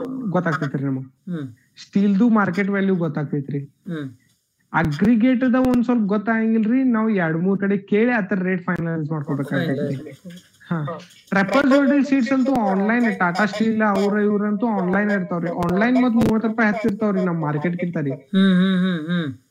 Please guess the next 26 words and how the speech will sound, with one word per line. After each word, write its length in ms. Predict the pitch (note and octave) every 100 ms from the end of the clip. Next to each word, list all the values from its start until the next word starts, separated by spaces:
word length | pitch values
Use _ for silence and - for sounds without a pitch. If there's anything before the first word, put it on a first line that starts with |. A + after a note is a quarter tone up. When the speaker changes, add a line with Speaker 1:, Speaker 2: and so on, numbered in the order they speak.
| _ _ _ _ -
Speaker 2:
ಹ್ಮ್. 280 | F3 D#3 A#2+ - _ - D#3+
Speaker 1:
Online 400 | F3 G3+ A3+ A#3
ಮೂವತ್ತ್ 200 | G#3+ A3
ರೂಪಾಯಿ 220 | A3 A3+
ಹಚ್ಚಿರ್ತಾವ್ರಿ. 480 | A3 A3 G#3+ A3 G#3
ನಾವ್ 240 | F#3 G3 G#3 G#3 A3+
ಒಂದ್ 220 | A#3+ A3+ A3+
ಸ್ವಲ್ಪ 480 | B3+ C4+ C#4 C#4
ಒಂದ್ 500 | C4+ A3 A3 A#3+ A3
ದಿವ್ಸ 240 | F#3+ C#4 C4 C#4+
ಅದ್ರ 200 | - B3
ಸಂಬಂಧ 360 | A#3 C4 C4 C4
ಓಡಾಡ್ಬೇಕಾಗ್ತೈತ್ರಿ. 840 | G#3 F#3+ G3 F#3 E3 D3+ D3 -
Speaker 2:
ಹ್ಮ್, 320 | - F3+ F3+
ಹ್ಮ್, 300 | E3 D#3+ D3
ಹ್ಮ್. 240 | C#3+ C#3+ F3
okay. 320 | E3 D#3+ - _ _ _
So, 60 | -
Speaker 1:
ಅಲ್ಲಿ 140 | G#3
Speaker 2:
ಮೇನ್ 320 | A3+ - A#4+ B4+
Speaker 1:
ರೇಟ್ 20 |
Speaker 2:
ಅಂದ್ರೆ 300 | C5 B4 B4+
ನೀವು 260 | B4 A#4+
Speaker 1:
ಏನಾಯ್ತು? 200 | B4+ -
Speaker 2:
first 440 | G#3+ A3 - A#3+ A#3+
ನಿಮ್ದು 640 | A#3 G#3+ A3 A#3+ D4 -